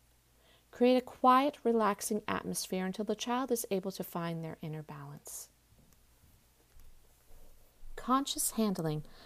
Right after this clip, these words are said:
of these situations does not guarantee they'll disappear completely, but they will, over time,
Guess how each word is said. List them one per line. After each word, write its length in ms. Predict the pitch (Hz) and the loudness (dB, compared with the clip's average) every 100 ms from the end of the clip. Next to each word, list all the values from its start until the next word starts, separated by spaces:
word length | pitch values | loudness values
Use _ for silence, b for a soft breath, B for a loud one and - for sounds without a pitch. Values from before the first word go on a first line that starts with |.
| B B B | B B B
of 160 | 170 | 0
these 260 | 180 196 214 | 2 4 4
situations 800 | - 196 - 185 175 - 180 - | 2 0 0 0 0 -2 -4 -4
does 180 | - - | -4 -2
not 300 | 220 311 - | 0 -2 -4
guarantee 460 | 302 285 269 220 | -2 -2 0 2
they'll 180 | 185 165 | 2 0
disappear 480 | 156 180 175 - 170 | 0 0 -2 -2 -4
completely, 800 | 160 165 - 202 190 - - - b b b b b b b b b - | -2 -8 -4 -2 -2 -2 -10 -14 b b b b b b b b b -2
but 220 | 277 294 | 0 2
they 140 | 311 | 0
will, 360 | 294 302 349 381 | 2 2 2 0
over 220 | 302 302 | 0 -2
time, 640 | 302 294 330 320 208 196 | -4 -6 -2 0 0 -2